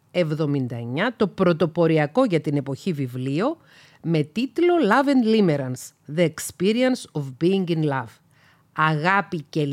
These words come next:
limerence, η εμπειρία του να είσαι ερωτευμένος. Το βιβλίο παρουσιάζει τις παρατηρήσεις και τις αναλύσεις της ψυχολόγου και συγγραφέως Ντόροθι Τένοφ,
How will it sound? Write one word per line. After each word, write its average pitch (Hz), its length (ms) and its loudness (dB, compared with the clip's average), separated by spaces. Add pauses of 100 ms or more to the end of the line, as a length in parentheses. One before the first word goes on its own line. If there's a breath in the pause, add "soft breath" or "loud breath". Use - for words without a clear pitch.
limerence, 160 640 -4 (180)
η 196 240 2
εμπειρία 160 720 0
του 208 180 -4
να 156 300 0
είσαι 190 520 -4 (100)
ερωτευμένος. 127 960 -8 (960 loud breath)
Το 196 140 0
βιβλίο 151 600 -2 (540 loud breath)
παρουσιάζει 190 600 2
τις 220 180 -8
παρατηρήσεις 147 1000 -4
και - 160 -4
τις 175 240 -10
αναλύσεις 175 840 0 (140)
της 165 200 -8
ψυχολόγου 151 760 -2
και 139 100 -6
συγγραφέως 139 920 -6 (140)
Ντόροθι 143 480 -4 (120)
Τένοφ, 147 340 -4